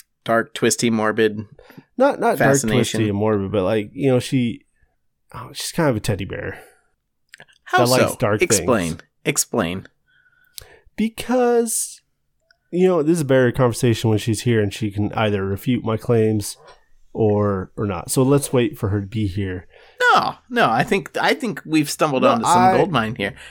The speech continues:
Speaker 1: Like, w-, what houses do you think? 'Cause then we can ask them what did, what the house they are.
Speaker 2: Okay, so Ravenpuff for, uh, Hannah. Look, we can mix houses. It's totally fine.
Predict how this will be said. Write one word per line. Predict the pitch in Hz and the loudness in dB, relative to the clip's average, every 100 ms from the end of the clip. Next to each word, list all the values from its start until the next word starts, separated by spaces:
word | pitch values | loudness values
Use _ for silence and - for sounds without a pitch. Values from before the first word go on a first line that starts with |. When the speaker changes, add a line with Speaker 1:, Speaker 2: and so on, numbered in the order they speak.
| - - | -10 -2
Speaker 1:
Like, | 143 139 | -2 0
w-, | 147 143 | -6 -6
what | 143 151 156 | 0 0 0
houses | 151 170 165 139 131 | 0 0 0 -2 0
do | 131 | 2
you | 127 | 2
think? | - - 117 | -2 -6 -2
'Cause | 151 147 | 0 0
then | 143 | 0
we | 131 | 0
can | 143 127 | 0 0
ask | 113 180 - | -2 -4 -4
them | 101 92 202 - - - - _ _ | -4 -4 -8 -12 -20 -20 -20 _ _
what | - 107 107 104 - _ 131 | -14 -8 -2 -2 -2 _ -10
did, | 101 95 - _ - _ _ _ _ - _ _ _ _ - - - | -8 -8 -12 _ -20 _ _ _ _ -20 _ _ _ _ -20 -20 -12
what | 127 117 104 - | -6 -2 -2 -2
the | |
house | 104 110 147 | -2 -2 -2
they | 123 107 | -4 -4
are. | - - - _ _ _ _ _ _ - | -6 -10 -16 _ _ _ _ _ _ -4
Speaker 2:
Okay, | 139 123 98 - 202 | 0 0 0 -8 -8
so | - 120 113 110 - | 0 2 2 0 0
Ravenpuff | 131 127 120 - 113 104 - - - | 2 4 2 2 0 0 -4 -6 -12
for, | - 113 107 | -4 0 2
uh, | 101 101 | 2 0
Hannah. | 113 107 101 95 92 | 0 0 -2 -4 -8
Look, | - 117 - - | -2 -2 -2 0
we | 127 | 0
can | 127 113 | 2 2
mix | 107 - | 2 2
houses. | 101 95 95 92 | 2 2 -2 -6
It's | - - | -6 -4
totally | 104 101 95 | -2 -2 -2
fine. | 107 92 92 | -4 -4 -8